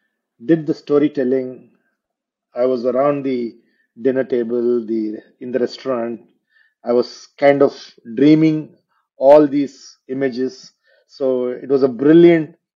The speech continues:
storytelling of the dinner itself. So it was such a brilliant thing. Thanks a lot for, uh, you know, putting the story so beautifully.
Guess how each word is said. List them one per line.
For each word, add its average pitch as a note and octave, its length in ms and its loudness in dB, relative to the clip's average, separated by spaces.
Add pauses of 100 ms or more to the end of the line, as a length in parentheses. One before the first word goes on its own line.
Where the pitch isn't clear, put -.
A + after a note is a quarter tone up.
(160)
storytelling D3 720 -4
of C3 160 -8 (200)
the A#2+ 340 -10 (240)
dinner C#3+ 280 0
itself. B2 360 -10
So C3+ 180 -6
it A2 60 -8
was - 280 -10 (180)
such - 260 -4
a E3 40 -2
brilliant C3+ 540 -2
thing. G#2+ 200 -18 (500)
Thanks D#3+ 260 0
a D#3+ 60 8
lot C#3+ 280 6
for, A#2 400 -8
uh, A2 40 -12 (340)
you C#3 80 -10
know, D3 140 0
putting D3+ 320 -2
the C#3 100 -4
story C3+ 360 -4
so C#3 220 -4
beautifully. A#2 680 0